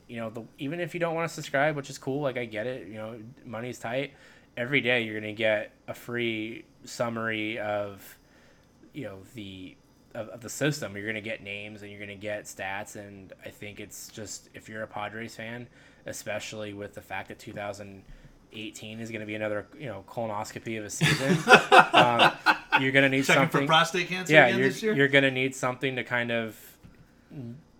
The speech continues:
Speaker 1: keep you from swallowing a shotgun bullet. So
Speaker 2: <laughs>
Speaker 1: I think that's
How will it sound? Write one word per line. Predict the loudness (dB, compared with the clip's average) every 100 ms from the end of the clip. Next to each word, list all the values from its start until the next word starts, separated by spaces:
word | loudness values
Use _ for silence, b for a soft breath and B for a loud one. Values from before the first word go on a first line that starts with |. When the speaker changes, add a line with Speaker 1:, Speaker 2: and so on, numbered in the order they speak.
| -20
Speaker 1:
keep | -8 -6 -6
you | -8
from | -8 -12
swallowing | -8 -4 -2 -2
a | -6
shotgun | -4 -4 -4 -6
bullet. | -4 -4 0
So | 0 2 0 -2 -8
Speaker 2:
<laughs> | -8 -6
Speaker 1:
I | -6
think | -6 -4 -4 0
that's | 0 0 -8 -16